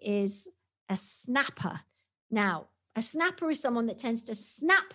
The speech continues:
back at their partner under pressure, maybe make some digs at them. So it's an instant little put down comment. So is that you? Are you a snapper?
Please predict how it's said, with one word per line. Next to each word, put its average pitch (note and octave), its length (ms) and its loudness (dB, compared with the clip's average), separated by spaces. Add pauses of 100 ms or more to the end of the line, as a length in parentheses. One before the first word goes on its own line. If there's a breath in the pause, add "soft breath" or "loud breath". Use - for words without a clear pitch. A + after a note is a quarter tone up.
back C#4+ 260 0
at A#3 80 -2
their G3+ 140 4
partner G3 640 0 (340 soft breath)
under A#3 240 4
pressure, - 440 0 (420)
maybe G#3+ 240 4
make G#3 260 2
some G3+ 200 2
digs G3 680 -2
at G3 160 -4
them. E3+ 220 -8 (580)
So A#3+ 220 2
it's A#3 180 2
an B3+ 80 4
instant C4 560 2
little A3+ 300 4
put - 340 -2
down A#3+ 300 4
comment. F#3+ 640 -4 (520)
So - 140 4
is C4+ 160 4 (160)
that D#4+ 220 2
you? G#3+ 260 4
Are F#3+ 40 2
you C4 200 2
a B3 80 2
snapper? - 560 -4